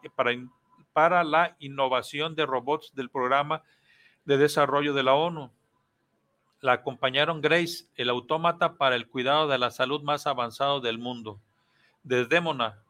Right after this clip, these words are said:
un androide de, estrella de rock, vocalista de la banda Ham Galaxy, Geminoide, Geminoid y Nadine,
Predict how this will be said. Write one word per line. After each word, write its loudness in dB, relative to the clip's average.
un -6
androide 0
de, -4
estrella 0
de 2
rock, 4
vocalista 0
de -2
la 2
banda -2
Ham 2
Galaxy, -2
Geminoide, -2
Geminoid -4
y -8
Nadine, -2